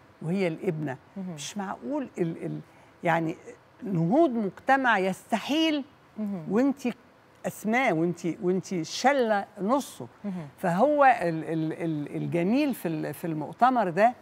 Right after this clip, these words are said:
Speaker 1: إنه يعني هو بيدي أمل، يعني بيدي قصدي
Speaker 2: مهم.
Speaker 1: كمان،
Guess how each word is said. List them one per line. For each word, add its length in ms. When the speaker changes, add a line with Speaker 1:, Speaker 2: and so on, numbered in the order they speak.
Speaker 1:
إنه 440
يعني 480
هو 180
بيدي 380
أمل، 400
يعني 260
بيدي 380
قصدي 280
Speaker 2:
مهم. 80
Speaker 1:
كمان، 300